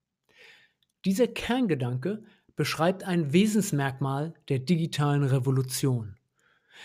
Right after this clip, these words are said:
dessen Auswirkungen schon jetzt überall erkennbar sind, dessen Tragweite jedoch so groß ist, dass es noch Jahrzehnte dauern wird,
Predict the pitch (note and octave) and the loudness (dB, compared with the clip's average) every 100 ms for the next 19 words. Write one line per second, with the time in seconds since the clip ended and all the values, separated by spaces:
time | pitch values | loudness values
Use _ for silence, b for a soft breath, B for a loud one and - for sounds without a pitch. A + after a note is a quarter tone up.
0 | B D#3 G3+ G3 G3 B3+ - F3 C3+ D3 | B 0 2 2 4 4 4 2 2 -2
1 | F#3+ - - F3+ F#3 A#3 - A#3+ A#3+ A3 | -4 -8 -4 2 4 2 0 2 6 6
2 | G3+ F#3+ - C#4 A#3+ B2+ B2+ B2+ F3+ - | 4 -2 0 0 2 0 -4 -4 -6 -8
3 | _ _ _ _ _ _ _ - D#3 D3 | _ _ _ _ _ _ _ -4 -4 -2
4 | C3 - D#3 G3 C4+ - B2+ A#2+ C3 B2+ | -6 -2 2 2 2 -2 -4 -4 -6 -10
5 | - _ D3 C#3+ B2+ B2+ C3 B2 F#3 G#3+ | -12 _ -2 -2 -2 -8 -6 6 6 6
6 | F#3+ B3 - C3 B2+ - - _ _ _ | 4 2 0 -4 -4 -8 -16 _ _ _
7 | _ - E3 D#3 E3+ D#3 - C#3 - F#3+ | _ -4 -2 0 0 -2 -2 -6 0 0
8 | A3 F#3 E3+ G3 E3+ B2 A#2 C#3+ - | 0 -2 -2 0 2 0 -4 -8 -10